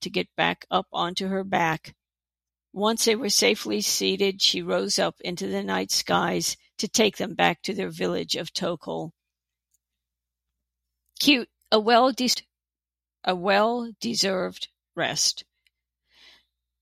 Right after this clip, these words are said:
Kira stopped at Tokol to drop off her passengers, Rhineth, Zeandro, and Merrick. They each thanked her again for returning them safely to their homes,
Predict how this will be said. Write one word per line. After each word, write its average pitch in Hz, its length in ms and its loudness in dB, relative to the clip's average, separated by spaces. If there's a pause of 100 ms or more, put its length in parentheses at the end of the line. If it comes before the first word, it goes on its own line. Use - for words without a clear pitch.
(120)
Kira 262 420 4
stopped - 640 2
at 202 200 -2
Tokol 175 420 -4
to 180 140 -8
drop 185 340 -2
off 175 240 -2
her 170 120 -6
passengers, 165 920 -4
Rhineth, 180 480 -6 (120)
Zeandro, 170 720 -2
and 175 180 -6
Merrick. 156 480 -6 (520)
They 208 100 6
each 214 400 4
thanked 202 340 2
her 170 240 -6
again 185 420 -2
for 185 180 -6
returning 202 600 -2
them 208 180 -4
safely 190 480 -2
to 175 160 -8
their 175 180 -4
homes, 170 520 -4